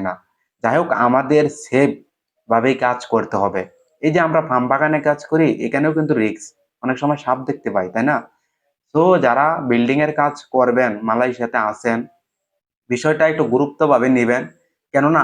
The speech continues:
আপনার দ্বারাতে বাংলাদেশের একটি পরিবার চাই আছে। আপনি টাকা পাঠান, সেই টাকা দিয়ে পরিবার চলে, বিষয়টা বুঝবেন। যাই হোক, এই ভাইটির জন্য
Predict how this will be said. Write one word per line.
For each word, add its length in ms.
আপনার 400
দ্বারাতে 420
বাংলাদেশের 680
একটি 180
পরিবার 420
চাই 240
আছে। 200
আপনি 260
টাকা 160
পাঠান, 240
সেই 180
টাকা 240
দিয়ে 240
পরিবার 320
চলে, 220
বিষয়টা 280
বুঝবেন। 440
যাই 180
হোক, 140
এই 200
ভাইটির 400
জন্য 180